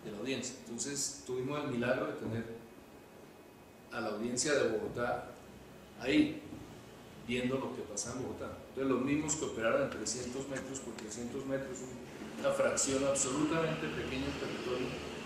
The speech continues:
operaron en toda la ciudad, incluso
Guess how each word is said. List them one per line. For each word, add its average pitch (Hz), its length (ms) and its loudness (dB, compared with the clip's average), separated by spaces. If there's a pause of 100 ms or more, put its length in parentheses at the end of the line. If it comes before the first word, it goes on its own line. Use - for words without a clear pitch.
(640)
operaron 127 540 6
en - 1400 -6
toda 143 140 10
la 160 100 6
ciudad, 143 400 6
incluso 131 400 -2